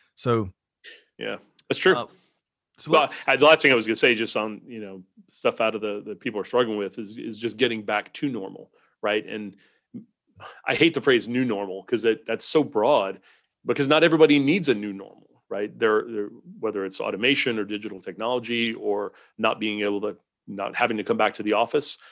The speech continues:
Speaker 2: some companies are gonna transform potentially a hundred eighty degrees from the way they used to operate. And that is a new normal, but not every company, not everybody is gonna have a new normal, right? And, but getting back to that normal,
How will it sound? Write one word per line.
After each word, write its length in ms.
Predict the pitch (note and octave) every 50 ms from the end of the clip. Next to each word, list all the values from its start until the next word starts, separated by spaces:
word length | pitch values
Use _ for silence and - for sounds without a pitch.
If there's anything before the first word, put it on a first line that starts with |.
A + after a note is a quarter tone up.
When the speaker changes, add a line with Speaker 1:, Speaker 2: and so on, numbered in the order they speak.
| _ _
Speaker 2:
some 260 | - - D#3 C3+ C3+
companies 500 | - C#3 C3+ A#2 B2 B2+ A#2+ A#2 A2 G#2+
are 180 | A2 A#2 B2+ C3+
gonna 160 | C3 A#2+ A2
transform 840 | F#2+ - - A2+ G2+ - - - - B2+ E3+ F#3+ D#3 A2 G2 - - _ _ _ -
potentially 580 | G#2+ - A2+ A2+ G#2+ - A2+ A2 G#2 G2+ F#2+ _ _ _ _ _ _ - -
a 20 |
hundred 220 | - C#3+ D3 D3 D3
eighty 120 | C#3 C3+ C3
degrees 420 | A#2+ A2 B2+ B2+ C#3 C#3+ B2+ -
from 200 | - A2+ A2 A2
the 100 | G#2 G#2+
way 180 | G#2+ G#2+ A2 G#2+
they 100 | G#2+ G#2+
used 280 | G#2+ A2 A#2 A2+ -
to 60 | A#2+ A2+
operate. 400 | A#2 B2+ - A2 G2+ G2 - -
And 120 | A2 A#2
that 100 | A#2 A#2+
is 140 | D#3+ D3 C#3
a 60 | C3+
new 120 | A2 G2+ G2
normal, 340 | G2 G2 - A2 G#2+ - A2+
but 120 | A#2+ C3
not 140 | C#3 C#3+ D3
every 200 | D3 C#3 C#3 B2
company, 480 | - B2+ B2 A2+ A#2+ A2+ G#2 G#2 F#2+ _ _ _ _ _ -
not 180 | C#3 C#3 C#3 D3
everybody 360 | C#3+ C3+ C3+ B2 A#2+ A#2 A2
is 100 | G2 G2+
gonna 160 | G#2+ G2+ G2
have 240 | F#2+ A2 G#2+ G#2 G#2
a 40 | G2
new 120 | F#2+ F#2
normal, 340 | F#2+ F#2+ F#2+ F#2+ G2+ _ _ _ _ _ _ _ _ _ -
right? 220 | G#2 G2 G2 F#2+ F#2
And, 240 | G#2+ G2+ G2+ G2 F#2+ _ _ _ _ -
but 100 | C3 A#2
getting 220 | A2+ C3+ B2+ B2 A#2
back 220 | A#2 B2 B2 A#2+
to 80 | - B2
that 160 | G#2+ G#2+ A2
normal, 380 | A#2 C3 C#3 C3+ - G#2+ G2+